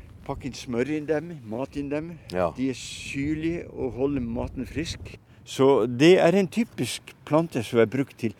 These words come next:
Speaker 1: flere formål, og som fremdeles står. Den er seig og seig, og den kan stå her, eh, nå er det vel ti år, tolv år siden, eh, f-, fyret lagt ned, men planten står.
Speaker 2: Ja.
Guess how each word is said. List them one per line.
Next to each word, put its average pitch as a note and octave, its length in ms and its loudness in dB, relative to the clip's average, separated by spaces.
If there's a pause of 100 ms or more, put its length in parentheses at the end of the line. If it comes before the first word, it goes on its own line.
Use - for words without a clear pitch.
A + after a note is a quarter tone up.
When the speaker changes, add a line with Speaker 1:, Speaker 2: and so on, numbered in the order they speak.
(120)
Speaker 1:
flere D#3 380 2
formål, A2 500 0 (580)
og B2 100 -2
som A#2+ 260 0
fremdeles C#3 580 4
står. G2 200 0 (340)
Den A#2+ 180 6
er D3 80 6
seig D#3+ 760 4 (160)
og B2 100 -6
seig, C#3 480 6
og C#3+ 80 4
den C3 120 2
kan A#2+ 160 -4
stå C3+ 280 4
her, A#2+ 140 4
eh, A#2+ 140 4 (280)
nå C3+ 100 2
er C#3+ 40 2
det B2+ 80 -2
vel B2 140 0
ti D#3+ 280 -2
år, B2+ 200 -2 (260)
tolv C3 280 -2
år A#2+ 40 -6
siden, G#2+ 400 -4
eh, G#2+ 220 0
f-, - 160 -16 (360)
fyret B2+ 280 4
lagt G#2+ 180 -4
ned, A#2+ 140 0 (220)
men G2+ 100 -6
planten A2+ 400 -4
står. - 460 -12
Speaker 2:
Ja. F2 160 -2